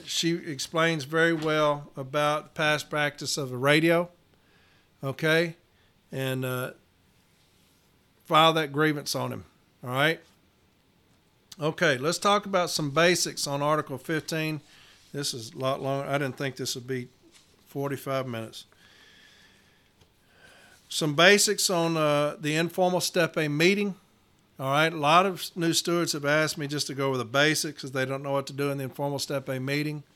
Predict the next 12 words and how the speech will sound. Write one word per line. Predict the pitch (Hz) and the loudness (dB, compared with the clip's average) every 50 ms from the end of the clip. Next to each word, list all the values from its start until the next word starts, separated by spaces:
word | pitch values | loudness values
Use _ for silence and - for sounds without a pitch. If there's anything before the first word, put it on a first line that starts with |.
| _ _ _ _ - - - _ _ _ _ - | _ _ _ _ -20 -20 -20 _ _ _ _ -8
And | 139 131 123 | -6 -4 -2
so | - 160 147 143 139 | 0 2 4 4 2
I'll | - 147 151 151 151 147 | 2 2 2 2 2 2
go | 139 160 170 | 2 2 4
over | 180 185 180 180 165 151 | 4 4 2 0 -2 -2
just | 151 175 180 180 - | 0 0 0 0 -2
a | 156 | -6
few | 139 - 185 185 196 | -8 -4 -2 0 0
things | 190 196 208 208 220 226 240 226 214 - _ _ _ _ - - _ _ _ _ _ _ _ _ _ _ _ _ _ _ _ - 139 | 0 0 0 2 2 0 0 -2 -6 -10 _ _ _ _ -20 -20 _ _ _ _ _ _ _ _ _ _ _ _ _ _ _ -6 2
about | 131 143 156 170 170 | 4 4 4 4 2
the | - | -2
basics, | 156 151 175 170 226 214 - - 113 - - - - | 0 4 6 6 6 4 2 -2 -6 -6 -6 -8 -8